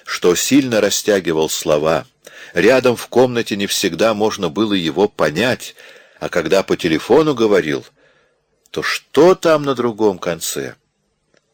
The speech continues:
А к полиции еще текла и текла череда каких-то совсем посторонних людей, горожан, приходивших со своими страхами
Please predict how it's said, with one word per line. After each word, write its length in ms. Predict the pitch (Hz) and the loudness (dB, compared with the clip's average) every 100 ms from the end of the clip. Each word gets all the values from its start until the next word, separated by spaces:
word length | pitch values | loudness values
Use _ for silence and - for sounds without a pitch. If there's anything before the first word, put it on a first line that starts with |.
| _ _ _ _ _ _ _ - | _ _ _ _ _ _ _ -4
А 160 | 82 80 | -2 -2
к 160 | - | -2
полиции 800 | - 82 98 143 - - 73 65 - - - - | 0 2 2 0 -2 -4 -4 -6 -14 -20 -20 -8
еще 400 | 73 - - 92 | -4 -2 0 0
текла 560 | - - 87 87 147 | -2 -2 2 4 4
и 120 | 156 | 4
текла 500 | 139 131 - 82 113 | 2 -4 -2 0 2
череда 560 | 135 - 120 98 87 120 | 0 -2 -4 -2 0 0
каких-то 520 | 123 113 104 110 113 | 0 -2 -2 -4 -4
совсем 520 | - 101 - - 113 | 0 -2 0 0 0
посторонних 880 | 110 110 - 92 87 117 113 107 - | 0 -4 -2 0 2 0 -2 -10 -6
людей, 420 | 87 73 110 110 | -8 0 2 2
горожан, 760 | 76 85 101 98 104 135 110 73 - - - | 2 2 2 2 2 2 2 -2 -16 -18 -4
приходивших 840 | 98 98 98 85 92 - - 78 | -2 0 0 0 -2 -2 -4 -4
со 120 | - 85 | -6 -6
своими 360 | - 82 78 | -2 -2 -2
страхами 800 | 76 - 78 87 117 - 82 73 | -6 -4 0 2 2 0 -4 -4